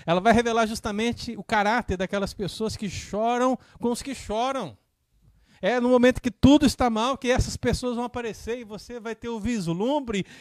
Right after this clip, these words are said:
Essa pessoa chorou comigo quando eu precisei. E você vai dar valor, porque, meu irmão, é o movimento. Então perceba que existem inúmeras lições que nós podemos tirar diante dessa crise.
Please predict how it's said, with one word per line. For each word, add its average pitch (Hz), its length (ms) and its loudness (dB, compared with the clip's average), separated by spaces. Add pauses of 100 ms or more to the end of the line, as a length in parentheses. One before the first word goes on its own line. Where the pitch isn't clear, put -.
(120)
Essa 233 400 4
pessoa 240 520 -2
chorou 220 360 -6
comigo 220 560 -6
quando 233 240 -8
eu 240 40 -12
precisei. 208 720 -4 (800)
E 151 80 -8
você 160 260 -4
vai 185 140 -4
dar 180 160 -4
valor, 185 520 0 (640)
porque, 127 300 -6
meu 143 80 -2
irmão, 135 260 0
é 151 80 2
o 147 60 2
movimento. 147 840 -4 (760)
Então - 180 4
perceba 277 440 6
que - 140 0
existem 247 560 4 (220)
inúmeras 233 640 6
lições 180 640 -2 (280)
que 143 100 2
nós 185 200 4
podemos 180 420 4
tirar 151 440 4 (400)
diante 165 460 -2
dessa 147 280 -2
crise. 110 580 -6